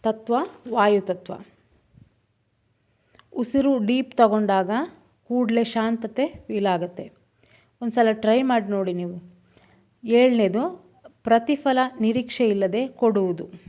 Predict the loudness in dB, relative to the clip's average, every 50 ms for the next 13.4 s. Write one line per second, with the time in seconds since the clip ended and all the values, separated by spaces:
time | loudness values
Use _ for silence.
0 | -20 -20 _ _ -6 -6 -6 -2 -2 0 2 4 4 6 6 4 4 4 2 0
1 | 0 -2 -6 -12 -20 _ _ _ -8 -8 -4 -2 0 0 0 0 -2 -4 -6 -4
2 | -2 -2 0 -2 -2 -4 -4 -6 -8 -10 -10 -14 -16 -18 -18 _ _ _ _ _
3 | _ _ _ -20 _ _ _ _ _ _ _ -4 -2 0 2 2 0 2 2 2
4 | 2 4 2 2 0 0 0 0 -2 -2 -2 0 2 2 2 2 -2 -4 -2 0
5 | 0 0 -2 -4 -6 -4 -4 -4 -4 -4 -2 2 2 4 4 4 2 2 2 0
6 | -2 -4 -8 -6 -4 -2 0 2 2 2 0 0 0 -2 0 0 0 0 -2 -4
7 | -6 -10 -10 -8 -8 -6 -2 0 0 0 0 -2 -2 0 0 2 2 2 2 0
8 | 0 -2 -4 -6 -10 -12 -16 _ _ _ _ -20 -20 _ _ _ _ 2 4 4
9 | 4 6 4 4 4 2 2 -2 -4 -4 -2 0 0 0 -2 -4 -6 -4 -2 -2
10 | -2 -2 -2 -2 -2 0 0 -2 -2 -2 -4 -6 -10 -12 -12 -16 -20 _ _ _
11 | _ -2 -2 -2 0 0 0 2 2 2 2 2 0 0 0 0 0 0 0 0
12 | -2 -2 -4 -4 -2 -2 -2 -2 0 -2 0 0 0 0 0 0 0 0 0 0
13 | 0 0 0 0 -2 -6 -12